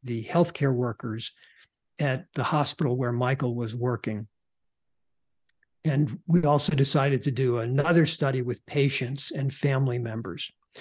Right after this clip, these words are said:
So we do two studies, roughly there's about four hundred people involved. We're working with the University of California, Berkeley to make sure that we're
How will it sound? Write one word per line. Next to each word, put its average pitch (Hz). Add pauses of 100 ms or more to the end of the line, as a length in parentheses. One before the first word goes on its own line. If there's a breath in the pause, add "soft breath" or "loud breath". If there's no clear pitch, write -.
(140 loud breath)
So -
we 156
do 151
two 190
studies, 139
roughly 147
there's 147
about 131
four 143
hundred 131
people 127
involved. 117 (720 loud breath)
We're 139
working 147
with 135
the 127
University 139
of 131
California, 131
Berkeley 123
to 117
make 117
sure 123
that 120
we're 113